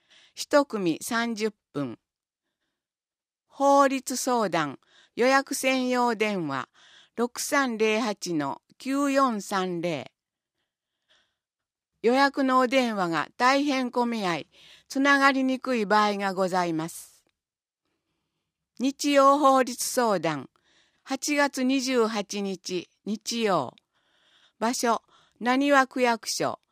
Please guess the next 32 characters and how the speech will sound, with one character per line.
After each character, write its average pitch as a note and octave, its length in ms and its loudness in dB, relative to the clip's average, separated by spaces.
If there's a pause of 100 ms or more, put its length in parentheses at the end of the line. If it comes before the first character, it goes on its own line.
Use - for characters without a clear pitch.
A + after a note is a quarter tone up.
(460)
西 C4 300 -2
淀 C4+ 280 4
川 C4 320 2
区 A#3 120 -6
役 A3 300 -2
所。 C3 240 -6 (640)
各 C4+ 340 -4
区 D#3 280 -4
先 B3+ 340 -4
着 A#3 520 -4
十 B3+ 360 0
六 B3+ 200 2 (140)
組。 D#3 340 -4 (840)
実 C4+ 160 0
施 C#4 240 -2
時 A#3+ 180 -6
間、 D#3 320 -2 (380)
九 C#4+ 120 -6
時 C4+ 140 -2
三 B3+ 320 0
十 C4 160 -4
分 G#3 420 -6
か D#3+ 180 -6
ら D3+ 200 -2
十 B3+ 280 -4
三 C4+ 340 0
時 G3+ 100 -6
三 A#3 320 -6
十 A#3 160 -2 (220)
分 E3 240 -4
ま D#3 140 -6
で。 B2+ 160 -12